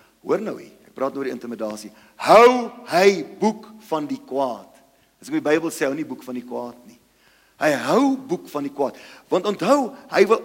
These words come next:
almal om hom uiteindelik onder sy beheer hê. As dit in 'n gesin is, eh, sal daai persoon sy, as dit 'n man nou is, sy vrou en sy kinders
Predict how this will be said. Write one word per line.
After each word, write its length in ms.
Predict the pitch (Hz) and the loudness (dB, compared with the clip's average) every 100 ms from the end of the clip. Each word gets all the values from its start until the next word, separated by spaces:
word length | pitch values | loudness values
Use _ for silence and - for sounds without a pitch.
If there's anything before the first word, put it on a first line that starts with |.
| - | -2
almal 400 | - 277 294 277 277 - | 4 4 4 2 0 -6
om 240 | 254 262 | -4 -2
hom 160 | 185 120 101 - | -2 -2 -8 -6
uiteindelik 560 | 156 165 - 240 214 - | -4 -4 -4 -4 -4 -6
onder 180 | 156 160 | -8 -8
sy 160 | - - | -8 -6
beheer 320 | 170 240 254 | -6 -8 -12
hê. 160 | - - _ _ _ | -18 -20 _ _ _
As 160 | 170 | 0
dit 160 | 190 196 | 2 -2
in 40 | |
'n 40 | 190 | -2
gesin 420 | 196 - 269 269 | -2 0 0 2
is, 220 | 269 269 - - - _ _ _ _ | 0 -2 -14 -20 -20 _ _ _ _
eh, 180 | - 147 | 0 2
sal 200 | 120 175 | 2 2
daai 180 | 160 165 | 2 2
persoon 320 | 165 - 208 | -4 -2 -2
sy, 320 | 180 165 139 - | -2 -4 -6 -6
as 80 | - | -6
dit 100 | 147 | -2
'n 80 | 139 | 0
man 160 | 139 | 0
nou 160 | 170 190 | 0 0
is, 140 | 247 - - | 0 -2 -16
sy 180 | - 123 | -12 -12
vrou 520 | - - 214 254 - - - _ - | -10 2 4 4 2 -16 -20 _ -2
en 180 | 196 233 | -2 0
sy 140 | 220 | -4
kinders 480 | 196 - 214 220 220 | -4 -2 0 -2 -6